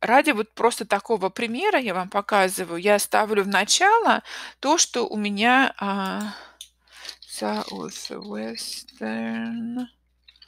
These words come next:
Bengal. А, Southwestern Bengal. Тогда далее мы это оставляем с вами.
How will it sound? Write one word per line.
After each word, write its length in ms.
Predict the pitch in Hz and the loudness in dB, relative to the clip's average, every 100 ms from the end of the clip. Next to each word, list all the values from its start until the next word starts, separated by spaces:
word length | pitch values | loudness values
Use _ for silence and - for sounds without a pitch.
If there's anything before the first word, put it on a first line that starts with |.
| - _ _ _ _ _ - | -20 _ _ _ _ _ -10
Bengal. 1000 | 208 180 175 190 190 175 170 - - - 185 - _ _ _ _ _ - - - - _ _ _ _ _ _ _ _ _ _ _ _ _ _ _ _ _ _ _ _ _ _ _ _ _ _ - | -8 -8 -8 -6 -4 -6 -6 -6 -6 -8 -16 -20 _ _ _ _ _ -10 -8 -8 -12 _ _ _ _ _ _ _ _ _ _ _ _ _ _ _ _ _ _ _ _ _ _ _ _ _ _ 0
А, 160 | 208 196 | 2 4
Southwestern 880 | - 208 208 208 185 190 - 190 175 | 6 6 6 4 4 6 2 -2 0
Bengal. 640 | 180 180 247 427 466 427 | 0 2 6 10 10 8
Тогда 320 | 214 202 208 190 | 6 2 4 4
далее 300 | 196 185 180 | 4 4 2
мы 180 | 214 208 | 0 2
это 340 | - 190 196 | 2 2 2
оставляем 840 | - 185 - 196 185 175 165 202 | 4 2 4 2 2 2 2 2
с 140 | 311 - | -2 -2
вами. 340 | 277 294 277 | 0 2 0